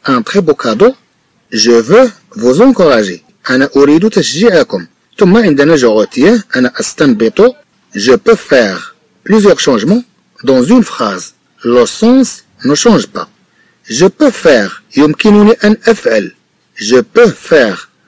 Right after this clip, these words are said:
عندنا لو فيرب بوفوار وعندنا لو فيرب فير. جو بو فير، يمكنني أن أفعل بليزيوغ شونجمون، عدة تغييرات،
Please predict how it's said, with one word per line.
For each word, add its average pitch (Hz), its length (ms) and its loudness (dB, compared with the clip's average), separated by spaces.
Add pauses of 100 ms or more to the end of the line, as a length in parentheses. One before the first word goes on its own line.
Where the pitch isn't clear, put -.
(200)
عندنا 131 300 0
لو 175 180 2
فيرب 123 300 0
بوفوار 135 580 0 (280)
وعندنا 127 300 0
لو 117 120 0
فيرب 165 180 0
فير. - 420 -10 (580)
جو 156 200 2 (100)
بو 147 100 4
فير، 247 380 0 (440)
يمكنني 139 500 2
أن 135 300 -4
أفعل 196 440 0 (400)
بليزيوغ 190 400 4
شونجمون، 101 440 -4 (420)
عدة 170 440 2 (120)
تغييرات، 160 540 2